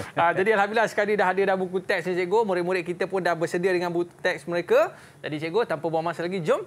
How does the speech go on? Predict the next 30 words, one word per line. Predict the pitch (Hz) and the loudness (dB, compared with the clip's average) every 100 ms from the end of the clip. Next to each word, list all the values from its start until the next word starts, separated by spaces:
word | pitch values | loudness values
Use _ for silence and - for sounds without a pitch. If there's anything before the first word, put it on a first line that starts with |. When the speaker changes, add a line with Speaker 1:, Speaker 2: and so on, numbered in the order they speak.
| - | -10
Speaker 2:
kita | - 151 | -8 -4
mulakan | 170 175 185 | -2 -2 -2
kelas | 185 180 | -2 -4
kita, | 196 202 | -4 -2
boleh, | 214 226 | 0 0
cikgu? | 220 285 453 - | 0 0 -2 -12
Speaker 1:
Alah. | - 143 120 113 147 | -6 -4 -4 -4 -2
Speaker 2:
Okey, | 156 160 120 | -2 -2 -4
silakan, | 185 196 | -2 0
cikgu. | 165 147 - - - - - - _ - _ - - - _ _ - - - | 0 -2 -6 -10 -20 -20 -20 -20 _ -20 _ -20 -20 -20 _ _ -20 -20 -2
Speaker 1:
Baik, | 202 208 - | 0 0 -6
hari | 131 156 | -4 0
ini | 202 190 | 0 -2
kita | 180 185 | -2 0
akan | 180 165 | 0 0
terus | - 175 | -2 -2
kepada | - 151 147 147 143 139 139 139 139 135 135 - - | -4 -4 0 2 2 2 2 2 2 0 -2 -4 -18
perkara | - 160 | -2 0
pokok | 156 233 226 196 | 0 -2 -2 -2
kita | 170 180 170 | -2 0 0
hari | 151 | 0
ini, | 180 220 | -4 -4
iaitu | 175 151 170 165 | -4 -4 -4 -4
kita | 156 151 | -6 -8
akan | 127 143 143 135 | -6 -4 -4 -6
mempelajari | 135 135 143 151 | -4 0 0 0
tentang | 147 139 139 147 | -2 0 0 -2
ataupun | 123 127 156 143 | -4 -4 -4 -4
berbincang | 131 131 135 170 151 | -2 -2 -2 0 -2
tentang | 151 131 131 139 | -2 -4 -4 -4